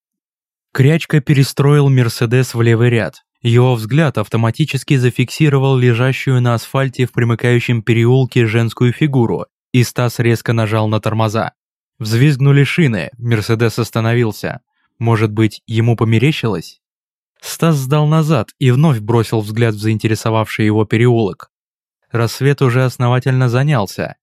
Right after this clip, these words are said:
и теперь легко можно было различить очертания любого предмета. Крячка чертыхнулся. Нет, он не ошибся.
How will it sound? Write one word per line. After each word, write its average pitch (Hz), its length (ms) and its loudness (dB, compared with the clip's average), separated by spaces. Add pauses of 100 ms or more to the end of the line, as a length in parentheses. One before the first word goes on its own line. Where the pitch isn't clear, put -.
(140)
и 131 100 4
теперь 143 380 2
легко 135 420 2
можно 110 360 2
было 107 280 2
различить 117 500 0
очертания 113 640 0
любого 120 380 2
предмета. 120 640 -2 (460)
Крячка 117 440 -2
чертыхнулся. 117 840 -2 (240)
Нет, 110 460 -4
он 113 200 0
не 113 80 2
ошибся. 113 640 -4